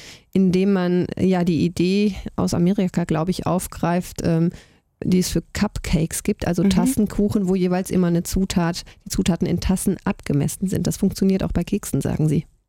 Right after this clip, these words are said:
Speaker 2: Ja, das ist gerade bei Kindern ganz schön, die vielleicht mit Zahlen noch nicht so gut umgehen können. Das heißt, ich kann ja jedes Rezept letztendlich auch in Becher umrechnen.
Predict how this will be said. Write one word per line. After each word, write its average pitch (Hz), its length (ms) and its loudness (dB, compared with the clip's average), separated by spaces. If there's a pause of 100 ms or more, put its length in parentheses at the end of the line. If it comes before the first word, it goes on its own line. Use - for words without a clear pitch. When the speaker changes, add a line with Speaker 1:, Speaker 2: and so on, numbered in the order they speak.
(920)
Speaker 2:
Ja, 226 140 2
das 226 160 -2
ist - 180 -6
gerade 202 300 0
bei 196 140 0
Kindern 214 420 2
ganz 202 200 2
schön, 208 220 4
die 196 80 4
vielleicht 190 280 -2
mit 190 120 -2
Zahlen 190 400 2
noch 180 140 2
nicht 180 180 0
so 180 140 -2
gut 180 300 -4
umgehen 180 640 4
können. 190 460 2
Das 185 200 -2
heißt, 180 240 -4
ich - 120 -14
kann 196 180 0
ja 196 80 4
jedes 196 420 0
Rezept - 380 -4
letztendlich 190 640 -2
auch 185 160 -2
in 175 180 2
Becher 170 340 0
umrechnen. 151 800 -2